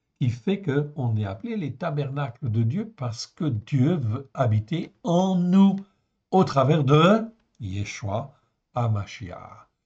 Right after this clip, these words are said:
Lorsque je donne mon cœur et ma vie à Yeshua,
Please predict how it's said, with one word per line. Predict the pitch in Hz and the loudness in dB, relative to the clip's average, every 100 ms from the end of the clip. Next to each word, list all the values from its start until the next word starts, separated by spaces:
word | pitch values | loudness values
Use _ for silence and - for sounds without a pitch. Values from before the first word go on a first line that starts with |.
| _ _ | _ _
Lorsque | 135 120 139 | -4 -2 0
je | 107 | 2
donne | 110 143 147 | 2 2 2
mon | 120 117 | 0 -2
cœur | 110 - 202 175 156 - | -2 4 4 4 0 -2
et | 147 | -4
ma | 120 110 | -2 -4
vie | 104 | -4
à | 92 95 | -8 -10
Yeshua, | - - 110 127 | -16 -12 -8 -6